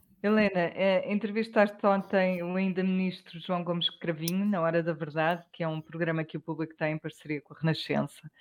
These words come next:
E ao ser interpretado sobre a decisão da Alemanha de aumentar para dois por cento do pib o orçamento da defesa, o ministro disse, "Ah, obviamente que quando aumenta a insegurança tem de aumentar o investimento."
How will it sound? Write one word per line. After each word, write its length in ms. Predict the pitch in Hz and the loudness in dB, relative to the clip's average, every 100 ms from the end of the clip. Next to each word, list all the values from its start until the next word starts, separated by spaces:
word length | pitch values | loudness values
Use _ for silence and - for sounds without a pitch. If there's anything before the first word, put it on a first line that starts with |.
| - - - _ | -20 -20 -20 _
E 100 | 185 | 10
ao 100 | 202 | 12
ser 220 | 214 220 214 | 12 12 10
interpretado 880 | 202 - - - 196 185 180 175 - 165 - | 6 0 0 6 6 6 -2 -6 -6 -4 -2
sobre 200 | 180 180 | 0 0
a 40 | |
decisão 500 | 180 - 180 190 175 | -4 -10 -2 -2 2
da 80 | 170 | 2
Alemanha 540 | 170 175 170 170 160 | 2 2 0 0 -2
de 240 | 151 156 165 | -4 -2 0
aumentar 480 | 165 165 160 160 156 | 0 0 2 0 0
para 120 | - | -4
dois 220 | 160 165 160 | -4 -6 -8
por 100 | - | -8
cento 240 | 175 165 | -6 -6
do 80 | 165 | -10
pib 320 | - 170 160 - - - | -8 -6 -6 -8 -20 -14
o 160 | 147 | -6
orçamento 420 | 156 156 175 170 170 | -4 -2 0 2 2
da 60 | |
defesa, 500 | 160 - 185 180 196 - - - | 0 4 4 4 0 -2 -20 -6
o 60 | - | 4
ministro 480 | 185 196 208 - 180 | 8 8 6 0 -2
disse, 420 | 160 151 - - _ _ _ _ | -2 -4 -10 -20 _ _ _ _
"Ah, 400 | 170 175 170 - | 4 8 8 10
obviamente 680 | 196 226 208 208 202 233 226 | 10 10 10 6 6 4 2
que 160 | - - | -2 -2
quando 600 | - 208 202 185 185 180 | 4 6 4 2 0 2
aumenta 420 | 175 185 214 214 190 | 2 4 4 6 4
a 60 | |
insegurança 640 | 185 - 190 202 233 233 | 2 -2 0 2 2 2
tem 240 | 226 226 220 | 2 4 4
de 80 | 202 | 4
aumentar 400 | 190 185 208 196 | 4 2 2 2
o 60 | |
investimento." 580 | 175 - - 151 143 202 | 0 -6 -6 -6 -6 -12